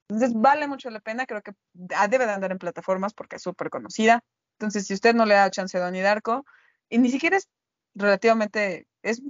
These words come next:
relativamente corta, entonces ni siquiera es tan larga. Se va, se la va a pasar muy bien, se va a enamorar de Frank.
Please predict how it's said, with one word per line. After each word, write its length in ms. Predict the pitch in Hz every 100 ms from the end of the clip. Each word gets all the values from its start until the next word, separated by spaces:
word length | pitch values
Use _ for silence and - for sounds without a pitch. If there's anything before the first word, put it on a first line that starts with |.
| 240 -
relativamente 480 | 339 254 226 220
corta, 320 | 196 214 - 175
entonces 220 | 185 208
ni 80 | 214
siquiera 220 | - 254
es 60 |
tan 160 | - 180
larga. 300 | 185 202 160 - _ _
Se 140 | 254
va, 200 | 277 339 -
se 140 | 285
la 80 | 269
va 80 | 302
a 40 |
pasar 300 | - 359 311
muy 140 | 294 269
bien, 320 | 233 240 311
se 140 | - 214
va 60 |
a 40 | 254
enamorar 420 | 302 233 202 202
de 80 | 208
Frank. 380 | - 202 226